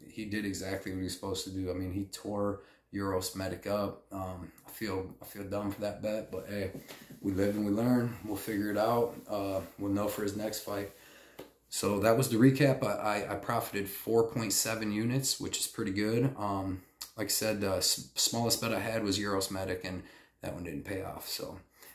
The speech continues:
um, we're gonna get into this week's card. It is,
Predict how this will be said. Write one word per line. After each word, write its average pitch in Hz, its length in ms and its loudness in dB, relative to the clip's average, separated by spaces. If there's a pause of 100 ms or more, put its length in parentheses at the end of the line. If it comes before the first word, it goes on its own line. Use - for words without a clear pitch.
(240)
um, 95 340 -2 (100)
we're 104 100 4
gonna 117 160 6
get 113 220 6
into 110 240 0
this 113 260 2
week's 127 260 6
card. 135 540 2
It 101 160 -4
is, 101 340 2